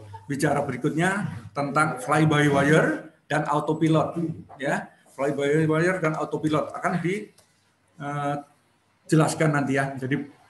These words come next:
dengan kemajuan teknologi, maka fly by wire ini, semua peralatan yang kita lihat di sini, ya, ada kabel-kabel yang terhubung dari,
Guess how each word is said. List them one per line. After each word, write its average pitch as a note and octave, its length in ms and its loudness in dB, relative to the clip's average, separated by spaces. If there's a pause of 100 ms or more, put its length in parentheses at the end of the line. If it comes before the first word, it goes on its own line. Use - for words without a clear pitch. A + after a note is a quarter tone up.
(260)
dengan E3+ 520 4
kemajuan F3+ 400 4
teknologi, F#3+ 600 6
maka D#3 440 2
fly D#3 160 2
by C#3+ 160 -2
wire C#3 240 -4
ini, F#3 480 -2
semua B3 320 0
peralatan G3 480 0
yang E3+ 140 2 (100)
kita F#3+ 240 -2
lihat G3 240 2
di D#3+ 80 -2
sini, F#3 240 2 (240)
ya, D#3+ 320 0
ada C3+ 480 0 (160)
kabel-kabel D#3 640 2
yang C#3+ 200 0
terhubung D#3+ 640 2 (480)
dari, C#3+ 880 -4